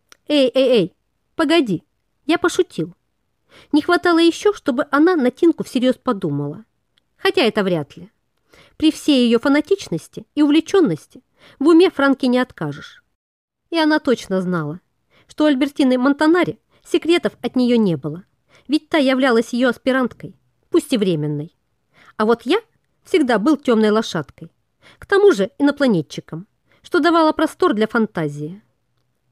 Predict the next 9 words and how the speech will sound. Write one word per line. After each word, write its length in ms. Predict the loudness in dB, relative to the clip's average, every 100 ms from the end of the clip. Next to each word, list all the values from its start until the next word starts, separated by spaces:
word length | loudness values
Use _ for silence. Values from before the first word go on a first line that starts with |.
| _
Так 240 | -6 -4 0
я 80 | 0
и 100 | 0
знала. 440 | 0 -2 -4 -10 _ _ _ -16 -2
Глаза 280 | 0 2 0
Франсин 440 | 0 -2 2 2
загорелись 480 | 2 0 0 0 -2
фанатичным 560 | -2 -2 -4 -6 -4
огнём, 400 | -2 -4 -6 -8